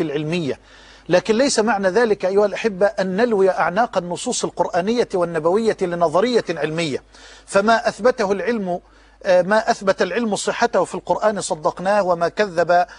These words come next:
العلم صحته، آه، يعني أنكر، لا، وإنما هذا باب عظيم من الأبواب،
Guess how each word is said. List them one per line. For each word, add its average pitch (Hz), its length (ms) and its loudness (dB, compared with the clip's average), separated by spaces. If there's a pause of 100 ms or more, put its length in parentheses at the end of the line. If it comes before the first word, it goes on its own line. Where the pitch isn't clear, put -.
(180)
العلم 185 420 0
صحته، 180 720 0
آه، - 20 2
يعني 170 420 -2
أنكر، 180 340 0
لا، 170 280 4 (320)
وإنما 196 500 0
هذا 180 440 2
باب 165 380 2
عظيم 170 400 0
من 147 280 -8
الأبواب، 196 640 0